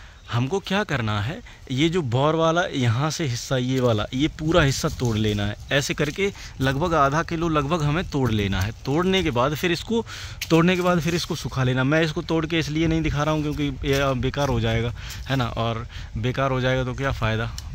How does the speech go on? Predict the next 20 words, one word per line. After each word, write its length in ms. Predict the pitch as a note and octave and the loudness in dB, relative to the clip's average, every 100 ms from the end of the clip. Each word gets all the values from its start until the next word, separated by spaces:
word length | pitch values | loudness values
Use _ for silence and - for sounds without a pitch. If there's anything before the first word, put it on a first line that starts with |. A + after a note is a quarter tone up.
| G2 G2 G2+ | -10 -10 -8
फालतू 340 | - G#2+ G2+ G#2+ | -6 -6 -6 -6
में। 140 | G#2+ - - - - - - - - - - - E3 | -8 -12 -18 -18 -18 -18 -20 -20 -20 -18 -16 -10 -8
तो 100 | D3+ | -4
यह, 240 | C3 E3 E3 | -2 -2 -2
इनको, 460 | E3+ E3 G3 F#3+ | -2 0 -2 -2
इनको 320 | D#3 E3 E3 F#3+ | -2 -2 -2 -4
आप 220 | D#3 D#3 - | -4 -6 -6
तोड़ 240 | C3+ D3+ | -2 -2
के, 220 | D#3 F3+ F#3+ - | -2 -4 -4 -4
तोड़ने 360 | C#3 C#3+ C#3 C3 | -2 0 0 -2
के 100 | A2 | -4
बाद 420 | F#2 A2 D#3+ D#3+ - - - - - | -2 -2 -2 -6 -12 -12 -12 -12 -12
फिर 300 | - F3+ G#3 | -2 2 2
आप 320 | - D3+ D#3+ - - | 0 -4 -6 -6 -2
इनको 300 | D3+ D3+ F#3+ | -2 -2 -6
सूखने 580 | - D#3+ F3 F#3 F3+ D3 | -4 -2 -2 0 0 2
रख 200 | C3+ C3 | -2 -4
दो 160 | F#3+ | -6
छाया 520 | - - A2 A2+ G2+ | -4 -4 -2 -2 -2
में। 320 | F#2+ F#2+ - | -2 -6 -10